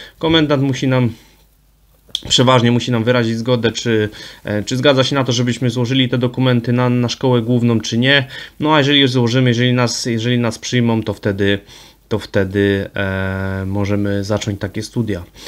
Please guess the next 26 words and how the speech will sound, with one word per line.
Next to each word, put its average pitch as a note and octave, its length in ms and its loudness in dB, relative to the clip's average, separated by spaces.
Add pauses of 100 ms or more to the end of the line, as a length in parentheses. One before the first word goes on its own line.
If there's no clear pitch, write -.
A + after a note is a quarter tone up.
(400)
I B2+ 140 -2
jeszcze D3+ 340 2
wrócę D3 340 0
sobie C3 320 0
do, B2 320 4 (440)
do A2 320 -4
aspirantki B2 840 -4
i B2+ 40 -4
powiem, C3 340 0
jak A#2+ 120 -2
to - 100 -4
wygląda. A#2 440 0 (260)
Z - 40 -10
aspirantką D#3+ 560 0
to C3+ 120 -4
wygląda C3+ 340 0
też B2+ 200 -4
tak, A#2 280 0 (420)
że B2 360 0 (140)
na A2 140 -4
każde C#3+ 300 0
województwo, A2 840 0 (380)
na G2+ 120 -6
te A#2+ 100 -6
wszystkie C#3+ 320 -2
jednostki A#2+ 640 0